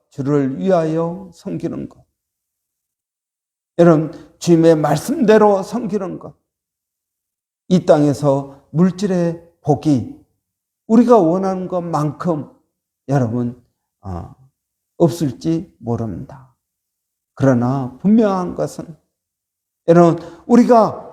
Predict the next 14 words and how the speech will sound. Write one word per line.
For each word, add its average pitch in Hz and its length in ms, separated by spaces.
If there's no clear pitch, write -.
주님께서 254 600
말씀하신 214 840
대로, 196 580
그 - 100
말씀대로 185 760
살아갈 160 560
때 170 200
주님, 139 540
우리에게 135 720
뭐라고 131 340
말씀하십니까? 123 800
"복이 131 640
있다"라고 113 840
말씀하십니다. 160 800